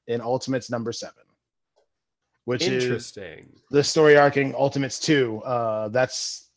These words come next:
Speaker 1: the big finale for Ultimates.
Speaker 2: Oh, got it.
Speaker 1: Uh,
Speaker 2: Okay.
Speaker 1: where we find out who the traitor is and all that jazz. So that's what's going on in the Ultimate Universe right now. There's also a little f-, footnote. Join us in four short weeks as Brian and Mark introduce us to the next story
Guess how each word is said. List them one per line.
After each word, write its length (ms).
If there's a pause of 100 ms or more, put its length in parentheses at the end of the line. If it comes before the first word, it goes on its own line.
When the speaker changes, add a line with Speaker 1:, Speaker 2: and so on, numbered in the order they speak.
Speaker 1:
the 220
big 540 (200)
finale 400
for 160
Ultimates. 400
Speaker 2:
Oh, 680
got 260
it. 40
Speaker 1:
Uh, 160
Speaker 2:
Okay. 280
Speaker 1:
where 120
we 100
find 280
out 140
who 100
the 100
traitor 460
is 420
and 320
all 160
that 160
jazz. 300
So 340 (260)
that's 200
what's 160
going 220
on 140
in 60
the 80
Ultimate 300
Universe 400
right 160
now. 420 (320)
There's 160
also 260
a 20
little 220
f-, 220 (160)
footnote. 460
Join 240
us 120
in 120
four 240
short 280
weeks 460 (300)
as 180
Brian 300
and 100
Mark 260
introduce 540
us 280
to 400
the 140
next 240
story 240